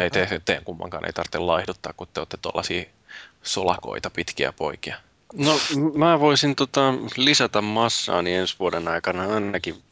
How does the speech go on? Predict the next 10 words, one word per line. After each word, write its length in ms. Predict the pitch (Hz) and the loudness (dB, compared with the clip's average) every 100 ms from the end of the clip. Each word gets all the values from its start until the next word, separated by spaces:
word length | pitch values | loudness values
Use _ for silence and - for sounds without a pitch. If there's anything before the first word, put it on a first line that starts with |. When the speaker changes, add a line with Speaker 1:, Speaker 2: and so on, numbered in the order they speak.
| - 143 | -4 0
Speaker 3:
ainakin 380 | 131 104 95 | 2 0 -4
viidellä 480 | 104 98 85 87 92 | -2 0 0 0 0
viiva 220 | 90 101 - | 0 -4 -6
kymmenellä 480 | 104 92 87 90 87 | -6 -2 -2 0 0
kilolla. 340 | - 90 90 - | -2 -4 -4 0
Toivottavasti 400 | - 131 - 117 | 2 2 2 4
jollakin 340 | 113 104 - 101 | 4 4 2 -2
muulla 300 | 98 90 85 | -2 -2 -2
kuin 200 | 87 87 | -2 4
läskillä. 560 | 90 85 - - 95 | 4 4 -2 -8 -14